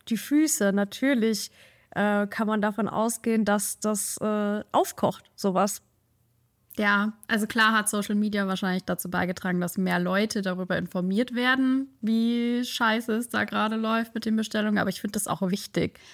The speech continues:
Speaker 2: weil ich möchte nicht bei einem Unternehmen
Speaker 1: Mhm.
Speaker 2: Geld investieren und dafür dann halt monatelang keine Ware bekommen und halt auch nicht stornieren können und keine Info bekommen.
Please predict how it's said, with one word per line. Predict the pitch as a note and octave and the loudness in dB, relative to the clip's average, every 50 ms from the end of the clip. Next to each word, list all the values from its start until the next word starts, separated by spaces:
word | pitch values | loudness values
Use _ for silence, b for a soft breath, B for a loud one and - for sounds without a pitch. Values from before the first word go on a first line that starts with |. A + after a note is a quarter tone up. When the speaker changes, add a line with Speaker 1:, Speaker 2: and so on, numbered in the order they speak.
| B B B | B B B
Speaker 2:
weil | - G3 | -2 -2
ich | G3 - - | 0 0 2
möchte | G#3 A3+ A3+ A#3 - | 2 2 2 2 0
nicht | A3+ A3+ - | -2 -2 0
bei | - A3 | 0 2
einem | A3 A3 G3 | 2 2 2
Unternehmen | G3+ G#3+ A3 G#3 F#3+ G3 G#3 A3 - C4 - - | 0 0 0 -2 0 2 4 6 6 6 4 4
Speaker 1:
Mhm. | - - _ _ _ _ _ _ _ _ _ _ | 0 -4 _ _ _ _ _ _ _ _ _ _
Speaker 2:
Geld | - A3 G3+ A3 A#3 - | 0 2 2 2 2 2
investieren | A#3+ A#3+ A3+ A#3 A#3 - - - - A#3+ A#3 A#3 A#3+ A#3+ A#3+ B B B B B B B B _ | 2 2 2 2 0 -2 -6 -4 -4 -2 0 2 2 0 0 B B B B B B B B _
und | A3+ G#3 G3+ A3 | -2 0 2 2
dafür | G#3 G3+ - A3+ G#3 | 0 0 0 -2 0
dann | G#3 G3+ G3+ G3 | 2 2 2 2
halt | G3+ G3 F#3+ F#3+ F#3+ - | 2 0 0 -2 -2 -4
monatelang | G3 F#3+ F#3+ F#3+ G3+ G#3+ A#3+ C#4+ C#4 B3+ A#3 A#3 A#3 A3+ G#3+ G#3 G#3+ | -2 -2 0 0 2 2 2 2 2 2 2 0 0 -2 0 0 0
keine | - A3 G#3 G3+ G3 F#3+ | -2 -2 -2 -2 0 2
Ware | F#3 G3 A3 B3 A3 | 2 2 2 2 0
bekommen | G3+ G3 - - F#3+ G3+ G#3 | -4 -4 -4 -2 0 0 0
und | G#3 G3 | 0 0
halt | G3 - - | -2 -2 -2
auch | - F3 F3 | -4 -4 -4
nicht | G3 F3+ - | -6 -6 -6
stornieren | - - F#3+ F3+ F#3 G#3+ B3 B3+ A#3 A3+ | -6 -4 -4 -2 0 2 2 2 2 0
können | - A3+ G#3+ G#3 G3 | 0 0 0 0 0
und | E3+ F#3+ | -2 -2
keine | - - - G3+ G3+ G3+ G3+ - | -4 -2 -2 0 2 2 0 0
Info | - A#3+ C#4+ E4 - - A#3+ A3 | -2 -2 -2 -2 -2 -2 -2 -2
bekommen. | - A3 G#3 - - A3 G#3+ G#3 G#3+ G#3+ G#3+ | 0 -4 -6 -2 -2 0 2 2 2 0 -2